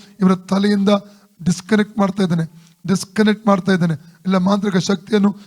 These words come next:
ಇವರ ತಲೆಯಿಂದ ಡಿಸ್ಕನೆಕ್ಟ್ ಮಾಡ್ತಾ ಇದ್ದೇನೆ, ಇವರ ಆರೋಗ್ಯದಿಂದ ಡಿಸ್ಕನೆಕ್ಟ್ ಮಾಡ್ತಾ ಇದ್ದೇನೆ, ಬಿಟ್ಟೋಗಿಂದ ಅಪ್ಪಣೆ ಕೊಡ್ತಾ ಇದ್ದೇನೆ.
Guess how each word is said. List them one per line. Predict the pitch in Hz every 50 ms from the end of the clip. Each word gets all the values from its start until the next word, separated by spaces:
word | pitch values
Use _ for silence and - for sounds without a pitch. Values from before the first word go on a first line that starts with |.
| _ -
ಇವರ | 190 190 190
ತಲೆಯಿಂದ | 190 196 202 202 214 208 190
ಡಿಸ್ಕನೆಕ್ಟ್ | 185 147 165 170 - - - 208 214 208 - -
ಮಾಡ್ತಾ | 196 190 185 190
ಇದ್ದೇನೆ, | 185 175 185 170 151 - - - - _ -
ಇವರ | 180 180
ಆರೋಗ್ಯದಿಂದ | 180 - - 196 202 208 214 175 208 180 202 185
ಡಿಸ್ಕನೆಕ್ಟ್ | 190 165 190 185 - - 220 208 208 214 -
ಮಾಡ್ತಾ | 196 190 196 202
ಇದ್ದೇನೆ, | 190 170 170 156 - - - - - 170
ಬಿಟ್ಟೋಗಿಂದ | 185 180 - - - 214 214 - 214 196
ಅಪ್ಪಣೆ | 208 208 - - 202 208
ಕೊಡ್ತಾ | 202 208 190 190 196 202
ಇದ್ದೇನೆ. | 190 175 185 175